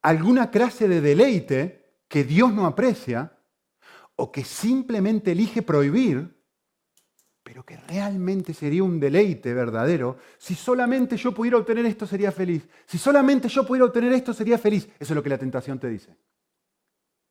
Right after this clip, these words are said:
Algún algo, un país, un deleite, algo que Dios en su maldad te está prohibiendo y te está diciendo, "No, no, no, no, no, no, eso no, eso no". Eso es la raíz de toda tentación.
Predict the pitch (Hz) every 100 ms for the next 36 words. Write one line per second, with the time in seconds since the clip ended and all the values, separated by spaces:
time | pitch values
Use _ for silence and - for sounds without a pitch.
0 | _ _ _ - 175 190 247 269 277 202
1 | 160 185 - - 131 - 117 202 233 220
2 | 180 180 160 139 190 233 - 202 220 -
3 | - 131 123 170 240 - 160 - 143 131
4 | 151 220 190 226 233 214 170 180 269 226
5 | 170 156 151 180 - 180 165 147 208 208
6 | 202 202 202 196 190 185 170 - _ -
7 | 147 202 220 214 214 196 147 208 220 -
8 | _ _ _ _ _ _ _ _ _ _
9 | - - 202 202 214 208 254 233 226 233
10 | 208 180 165 - 170 87